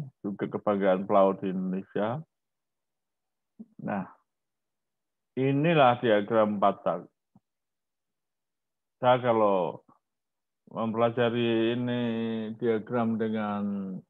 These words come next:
eh, satu persatu cukup lama, ya. Tapi ini adalah bekerjanya mesin setiap langkah. Jadi kalau di diagramnya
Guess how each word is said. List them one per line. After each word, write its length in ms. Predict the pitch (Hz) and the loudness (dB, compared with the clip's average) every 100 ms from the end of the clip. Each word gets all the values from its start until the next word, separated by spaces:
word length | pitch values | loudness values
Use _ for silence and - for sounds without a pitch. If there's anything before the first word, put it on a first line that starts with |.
| _ _ _ _ _ _ _ _ | _ _ _ _ _ _ _ _
eh, 1040 | - 110 107 104 104 101 98 101 95 95 98 101 110 117 _ _ _ _ | -8 -4 -2 0 -2 -2 -2 -2 -2 -4 -6 -8 -12 -14 _ _ _ _
satu 260 | - - 113 | -12 -8 -6
persatu 560 | 101 107 123 127 123 104 113 120 110 113 - | -6 -2 -2 0 0 -2 -2 -4 -6 -10 -10
cukup 320 | 117 113 110 113 | -8 -6 2 4
lama, 400 | 113 117 98 82 | 6 6 4 4
ya. 140 | 87 110 123 _ _ _ _ _ _ _ _ _ _ | 2 0 -2 _ _ _ _ _ _ _ _ _ _
Tapi 320 | - 123 247 160 143 139 | 4 4 6 6 8 6
ini 240 | 131 156 | 6 6
adalah 480 | 170 139 123 147 156 - _ _ _ _ _ | 6 6 6 4 2 -6 _ _ _ _ _
bekerjanya 1040 | 135 113 127 120 131 127 139 147 127 110 98 | -2 4 4 6 6 6 6 6 6 4 2
mesin 800 | 107 110 _ 147 135 123 107 80 - - - - 113 | 0 -6 _ -2 0 0 -2 -4 -10 -16 -20 -18 -18
setiap 320 | 113 120 110 113 | -6 -4 -2 0
langkah. 400 | 113 117 117 - - _ _ _ _ _ _ _ _ _ _ _ | 0 0 -2 -4 -12 _ _ _ _ _ _ _ _ _ _ _
Jadi 160 | - | -4
kalau 240 | 120 107 104 | 0 2 2
di 240 | 110 107 | 0 -2
diagramnya 1040 | 107 101 98 104 95 110 127 147 139 104 | 2 0 0 -2 0 0 0 0 -2 -4